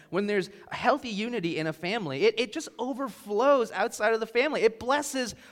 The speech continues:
our neighbors. It blesses our communities. Like, when there is unity, you, you can't contain the fruit that is born out of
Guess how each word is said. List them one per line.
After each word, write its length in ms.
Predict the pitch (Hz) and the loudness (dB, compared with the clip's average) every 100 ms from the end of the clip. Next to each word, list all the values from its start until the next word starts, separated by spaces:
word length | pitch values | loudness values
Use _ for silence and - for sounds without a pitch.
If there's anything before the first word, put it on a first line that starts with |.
| - | 0
our 160 | 226 | 0
neighbors. 540 | 233 233 294 247 170 170 | 2 0 2 2 2 2
It 120 | 180 | 0
blesses 520 | 185 208 262 240 190 - - | 0 -2 -2 -6 -10 -14 -4
our 180 | - 208 | 2 2
communities. 680 | - 214 214 311 294 156 143 | 0 -6 -4 -2 -2 -4 -2
Like, 140 | 208 | -2
when 120 | 208 | 0
there 180 | 220 349 | 0 0
is 200 | 294 190 | -2 -4
unity, 300 | 240 330 214 | -4 -2 -2
you, 180 | 190 277 - | -2 -2 -4
you 140 | - 277 | -6 -4
can't 260 | - 381 | 0 0
contain 720 | 381 294 214 - 294 320 311 | 0 -2 -4 -4 -2 0 0
the 100 | 233 | 0
fruit 380 | 196 - 269 294 | 0 -2 -6 -2
that 100 | 220 | 0
is 100 | 196 | -2
born 420 | 156 214 254 269 196 | -4 -6 -2 -2 0
out 160 | 220 | 0
of 100 | 226 | 0